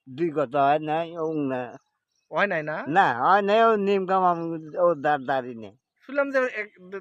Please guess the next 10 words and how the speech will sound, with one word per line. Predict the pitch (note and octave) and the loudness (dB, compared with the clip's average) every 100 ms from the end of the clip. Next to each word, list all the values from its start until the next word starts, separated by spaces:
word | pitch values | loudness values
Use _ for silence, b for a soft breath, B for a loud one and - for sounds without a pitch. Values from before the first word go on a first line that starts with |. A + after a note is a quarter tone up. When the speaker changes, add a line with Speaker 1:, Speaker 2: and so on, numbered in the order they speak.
| F#3 | -8
Speaker 2:
এই | F3+ A3 G3+ E3+ _ _ _ | -6 -6 -10 -20 _ _ _
ইয়ে | F#3+ F3+ F#3+ | -18 -8 -6
বাস | F3 F#3+ | -2 -2
জার্নি | F#3 G#3 G#3 | -2 -4 -6
করতে | G#3+ G3+ G3 | -8 -8 -2
যায় | G3 | -2
বলে | F#3+ F#3 | -2 -4
একবার | F3+ F#3 | -2 -4
অ্যাক্সিডেন্টের | - E3+ F3 F3 | -4 -8 -8 -8
মতো | E3 D#3 | -10 -16